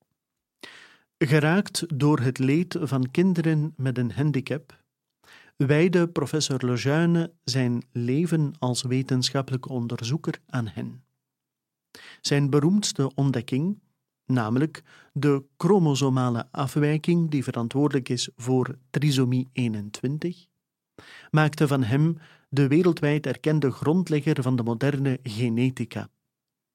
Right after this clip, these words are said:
De lange lijst van zijn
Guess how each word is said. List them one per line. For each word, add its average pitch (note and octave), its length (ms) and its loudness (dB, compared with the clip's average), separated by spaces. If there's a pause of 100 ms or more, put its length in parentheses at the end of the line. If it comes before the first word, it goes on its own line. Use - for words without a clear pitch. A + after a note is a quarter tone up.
(440)
De A#2 360 -4
lange A#2+ 340 0
lijst C3 540 -2 (380)
van C3+ 340 2
zijn B2 340 -2